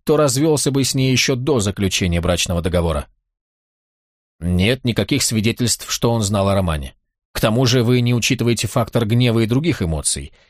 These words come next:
Видимо, деньги не являлись основным мотивом. Измена жены привела его в ярость, вот и все». Мне так и не удалось добиться своей цели. Я был недоволен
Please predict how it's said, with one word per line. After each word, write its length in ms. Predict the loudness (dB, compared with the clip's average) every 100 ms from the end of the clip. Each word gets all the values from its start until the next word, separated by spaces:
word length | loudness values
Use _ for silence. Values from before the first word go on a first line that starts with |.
| -2
Видимо, 380 | 0 2 0
деньги 420 | 0 0 0 0 0
не 140 | 2
являлись 460 | 2 2 0 0 -2
основным 440 | -2 -2 0 2
мотивом. 480 | 0 -2 -2 -4 -6 _ _
Измена 480 | -2 0 0 0 0
жены 380 | 0 0 0 0
привела 360 | -2 0 2 2
его 180 | 2
в 60 | 0
ярость, 460 | 2 2 0 -4 -6
вот 160 | -6
и 60 | -4
все». 320 | -2 -4 -4 -10 _ _ _ _ _ _ _ _ _ _
Мне 260 | 0 2 2
так 200 | 0 0
и 40 |
не 100 | 0
удалось 420 | 0 2 2 2 0
добиться 440 | -4 -4 -4 -4
своей 320 | -4 -2 -2
цели. 420 | -2 -4 -6 -8 -14 _ _ _
Я 160 | 0 2
был 140 | 2
недоволен 500 | 2 2 2 2 0